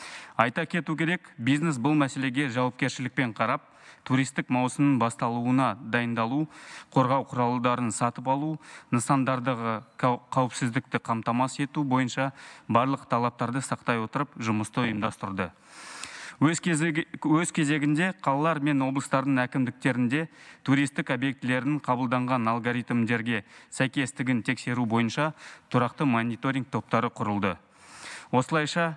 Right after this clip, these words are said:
ішкі туризм саласында жұмыс істеуге және клиенттер алдындағы өз міндеттемелерін орындауға мүмкіндік берілді.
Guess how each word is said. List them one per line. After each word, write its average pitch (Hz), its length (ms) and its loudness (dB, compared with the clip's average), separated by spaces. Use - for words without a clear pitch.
ішкі 156 240 0
туризм 151 480 2
саласында 131 640 0
жұмыс 123 400 0
істеуге 131 480 0
және 135 320 2
клиенттер 131 840 -2
алдындағы 123 640 2
өз 123 160 2
міндеттемелерін 120 1040 0
орындауға 117 560 2
мүмкіндік 117 560 0
берілді. 104 460 -2